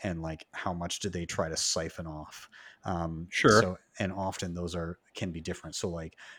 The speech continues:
Speaker 1: I'm looking at Portugal, and it's like, "Great, okay, so I could, I could be there, and I would, uh, uh, the, the capital gains tax would be non-existent on my Bitcoin, so that frees up a lot of capital." But, like,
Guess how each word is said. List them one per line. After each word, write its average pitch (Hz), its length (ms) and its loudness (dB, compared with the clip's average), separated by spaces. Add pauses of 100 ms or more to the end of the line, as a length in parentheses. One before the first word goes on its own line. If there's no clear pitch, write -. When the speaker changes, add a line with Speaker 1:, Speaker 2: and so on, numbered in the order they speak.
(100)
Speaker 1:
I'm 95 160 2
looking 92 300 0
at 82 220 -6
Portugal, 92 560 2
and 92 100 0
it's 85 140 -4
like, 87 140 -4
"Great, 85 340 0
okay, 87 300 -2
so - 180 -4
I 85 80 0
could, 82 220 -6 (100)
I 90 80 -2
could 85 240 -10 (220)
be 135 140 2
there, 95 480 -2
and 85 360 -4 (480)
I 90 120 -4
would, 87 340 -2
uh, 78 380 -4 (480)
uh, 87 300 -6 (120)
the, 87 380 -6
the 104 80 -6
capital 85 400 -2
gains 82 320 -4
tax 82 280 -2
would 90 80 -2
be 87 80 -2
non-existent 85 640 -2
on 80 100 -4
my 80 100 -4
Bitcoin, 82 560 -2
so - 140 -6
that 80 160 -6
frees 92 200 -2
up 85 140 -6
a - 20 -4
lot 85 160 -6
of - 80 -8
capital." 98 380 -2
But, 87 180 -2
like, 82 240 -6